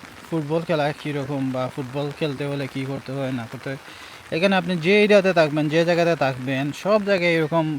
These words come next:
ফুটবলের মাঠ আছে। আর আপনি ক্লাবে ঢুকতে চাইলে, ধরেন, আপনার, এ, কোনো কিছু করা লাগে না। আপনি ক্লাবের সাথে যোগাযোগ করলে ওইখানে আপনি, ওরা ইয়ে করবে। কোনো মা-, মান্থলি হয়তো একটা টাকা পে করতে হয়, কিন্তু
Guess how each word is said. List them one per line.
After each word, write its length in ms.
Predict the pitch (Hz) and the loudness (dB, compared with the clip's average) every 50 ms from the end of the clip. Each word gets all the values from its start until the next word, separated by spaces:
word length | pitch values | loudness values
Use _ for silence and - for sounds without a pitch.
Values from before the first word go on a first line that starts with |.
| - - | -6 -8
ফুটবলের 420 | 151 139 131 135 135 139 143 147 | -8 -6 -4 -4 -2 0 0 0
মাঠ 240 | 143 139 127 120 - | 0 -2 -2 -2 -4
আছে। 360 | 127 120 - - 135 151 147 - - | -4 -6 -4 -4 -4 -4 -4 -6 -8
আর 280 | 131 123 123 123 120 120 | -8 -6 -6 -4 -4 -6
আপনি 220 | 135 - - 175 | -6 -8 -8 -8
ক্লাবে 340 | - - 202 202 208 214 220 | -4 0 2 4 4 4 2
ঢুকতে 300 | 208 214 - - 220 208 | 0 -2 -4 -4 -2 0
চাইলে, 400 | - 214 190 185 190 185 185 180 | 2 2 4 4 4 4 4 2
ধরেন, 420 | 160 156 151 156 160 151 156 156 151 - | 0 -2 -2 0 0 0 0 -2 -4 -4
আপনার, 400 | 151 143 - - 151 147 139 135 - - - - - - - - - - - - - - - - - - - - - - - - - - - - | -6 -10 -8 -6 -4 -4 -4 -4 -6 -10 -16 -20 -20 -20 -20 -20 -20 -20 -20 -20 -20 -20 -20 -20 -20 -16 -14 -14 -14 -14 -16 -20 -20 -18 -12 -8
এ, 380 | 131 139 143 139 139 139 135 131 131 - - - - - - - - - | -4 -4 -2 0 0 0 -2 -2 -4 -8 -14 -16 -18 -18 -18 -16 -10 -4
কোনো 160 | - 214 233 | -2 0 0
কিছু 220 | 220 233 - 240 | 0 0 0 0
করা 240 | 208 - 196 180 185 | 2 4 6 6 6
লাগে 240 | 180 175 160 147 151 | 8 6 6 4 2
না। 220 | 170 175 180 196 196 - - | 0 0 0 -2 -4 -6 -8
আপনি 240 | 147 131 139 151 160 | -8 -8 -6 -6 -4
ক্লাবের 300 | - 165 160 165 170 170 | 0 2 2 2 2 0
সাথে 260 | - 175 170 160 165 | -2 -4 -4 -4 -4
যোগাযোগ 340 | 160 156 147 147 151 160 165 - - | -6 -4 -4 -2 -2 -4 -4 -6 -4
করলে 240 | 165 160 160 165 | -4 -2 -2 -2
ওইখানে 520 | 165 160 147 143 135 135 147 147 147 143 139 | -2 -2 -2 -4 -4 -4 -2 -2 -2 -2 -4
আপনি, 360 | 131 - 147 143 139 151 156 - | -6 -6 -4 -4 -4 -4 -6 -6
ওরা 300 | 147 143 135 131 123 120 - - - 147 | -4 -4 -2 -2 -2 -4 -6 -8 -8 -6
ইয়ে 120 | 131 127 | -4 -4
করবে। 280 | 127 - 127 113 107 104 110 - - - - - - - | -4 -6 -6 -8 -8 -12 -14 -18 -20 -20 -20 -20 -12 -6
কোনো 320 | - 156 160 160 165 170 - - - - | -4 -2 0 0 -2 -2 -4 -8 -12 -10
মা-, 340 | 170 160 160 160 160 156 143 | -6 -4 -2 0 0 0 -2
মান্থলি 380 | 156 160 160 170 170 170 190 180 | -2 -4 -4 -4 -2 -2 -2 -2
হয়তো 160 | 175 160 165 | -2 -2 -4
একটা 180 | 160 151 165 | -4 -4 -4
টাকা 380 | 156 165 151 147 - 160 156 156 - | -4 -4 -4 -4 -4 -4 -6 -6 -6
পে 140 | - 160 147 | -6 -6 -6
করতে 260 | - 151 135 - - | -6 -8 -10 -8 -10
হয়, 240 | 135 131 139 147 196 - - - - - - - - - - - - - - | -10 -8 -8 -8 -10 -10 -14 -20 -20 -20 -20 -20 -20 -20 -20 -20 -14 -6 -2
কিন্তু 440 | 151 151 147 - 151 139 135 131 | -2 -2 0 -2 -2 -4 -4 -4